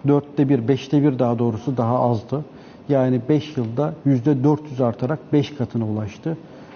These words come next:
Buna karşılık fiziki pos dört yüz seksen milyar T L'den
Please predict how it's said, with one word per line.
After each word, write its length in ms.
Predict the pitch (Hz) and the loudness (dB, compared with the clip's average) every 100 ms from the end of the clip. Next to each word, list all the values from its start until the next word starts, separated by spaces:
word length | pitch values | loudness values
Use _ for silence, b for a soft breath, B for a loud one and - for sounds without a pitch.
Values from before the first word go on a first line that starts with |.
| B 151 | B 0
Buna 200 | 165 160 | 0 2
karşılık 460 | 180 156 156 147 | 0 0 -2 -2
fiziki 480 | - 120 143 151 196 | 0 0 0 -2 -4
pos 260 | - 156 - - B B B 139 | -4 -6 -8 -16 B B B 0
dört 320 | 156 - - | 0 0 -8
yüz 100 | 175 - - | -8 -10 -6
seksen 460 | 156 147 - 180 170 | -4 -4 -2 -2 2
milyar 560 | 151 131 120 123 120 - | 4 4 4 0 -2 -2
T 220 | 135 127 | 0 2
L'den 340 | 120 110 165 | 0 0 -4